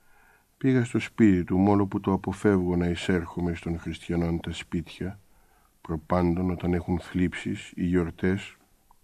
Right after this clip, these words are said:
Στάθηκα σε διάδρομο. Δεν θέλησα να προχωρήσω πιο εντός, γιατί αντελήφθην που οι συγγενείς του πεθαμένου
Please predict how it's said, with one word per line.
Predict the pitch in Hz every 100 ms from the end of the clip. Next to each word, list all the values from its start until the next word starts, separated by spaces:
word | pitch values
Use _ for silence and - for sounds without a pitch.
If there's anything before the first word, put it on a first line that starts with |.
| _ _ _ _ _ _ _ _ _ _ _ _ _
Στάθηκα | - - 113 104 104
σε | 101 101
διάδρομο. | 95 92 87 85 87 85 87 - _ _ _ _ _ _
Δεν | 123 113
θέλησα | - 120 117 107 - 104 95
να | 95
προχωρήσω | 92 92 - 92 87 85 -
πιο | 82 - 85
εντός, | 82 82 80 80 - - - _ - - - _
γιατί | - 117
αντελήφθην | 117 120 123 127 123 - 123 127
που | 123 110
οι |
συγγενείς | 104 - 107 104 104 107 -
του | 101
πεθαμένου | 98 98 98 98 98 101 107